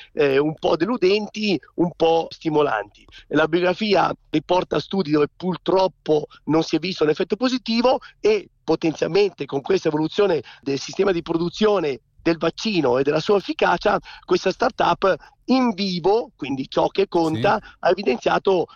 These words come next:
Speaker 1: una riduzione della produzione di metano che arriva fino a valori del tredici per cento, che è, mm, una quantità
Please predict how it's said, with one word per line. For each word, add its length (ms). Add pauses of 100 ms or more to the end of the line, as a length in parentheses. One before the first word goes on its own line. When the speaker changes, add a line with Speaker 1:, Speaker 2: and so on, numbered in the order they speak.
Speaker 1:
una 420
riduzione 720
della 300
produzione 420
di 80
metano 520 (180)
che 240
arriva 400
fino 380 (160)
a 120
valori 640
del 400
tredici 420
per 140
cento, 320
che 180
è, 400
mm, 300
una 320
quantità 640